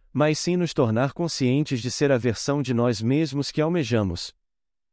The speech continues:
Eu quero tocar na oração mais uma vez. Realmente não faz sentido você pedir, implorar por seus desejos. Eu não vou entrar no relacionamento como eu a entendo entre a consciência,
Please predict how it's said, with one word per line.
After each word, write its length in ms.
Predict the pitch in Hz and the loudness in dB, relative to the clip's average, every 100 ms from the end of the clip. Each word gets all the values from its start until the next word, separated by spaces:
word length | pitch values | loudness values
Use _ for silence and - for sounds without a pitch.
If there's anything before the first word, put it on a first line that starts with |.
| _ _ _ | _ _ _
Eu 220 | 170 180 | 0 0
quero 280 | 156 156 147 | 4 2 4
tocar 440 | 131 113 120 110 107 | 2 2 2 2 2
na 100 | 110 | 2
oração 460 | 127 117 - 139 | 2 0 0 0
mais 380 | 123 131 170 147 | 2 2 0 0
uma 200 | 165 147 | 0 -2
vez. 460 | 104 101 82 - - _ _ _ _ _ _ _ _ | 0 -2 -4 -10 -16 _ _ _ _ _ _ _ _
Realmente 680 | - 202 190 147 175 185 160 | 0 2 2 2 0 0 0
não 180 | 151 170 | -2 0
faz 240 | 170 165 | 0 0
sentido 500 | 175 151 - 175 170 | 0 -2 0 0 2
você 280 | 143 - 151 | 0 0 0
pedir, 440 | 131 98 104 90 _ _ | 0 0 -2 -4 _ _
implorar 540 | 143 147 139 120 151 - | -2 0 2 4 2 0
por 180 | 143 - | -6 -2
seus 260 | 160 156 | 0 0
desejos. 680 | 127 117 117 104 101 - - _ _ _ _ _ _ _ _ | 0 0 0 -2 -2 -10 -14 _ _ _ _ _ _ _ _
Eu 200 | - 196 | 0 2
não 180 | 196 202 | 2 0
vou 180 | 165 175 | 0 0
entrar 380 | 151 127 127 117 | 0 0 0 2
no 80 | 113 | 2
relacionamento 800 | 123 127 - 113 110 113 113 117 | 2 2 0 0 0 0 -2 -2
como 240 | 143 156 | -2 0
eu 100 | 175 | 0
a 80 | 175 | 0
entendo 440 | 139 147 151 139 | -2 -2 -2 0
entre 180 | 135 131 | 0 0
a 60 | 123 | 0
consciência, 760 | 165 156 135 113 113 - 90 | -2 -2 0 0 0 -4 -8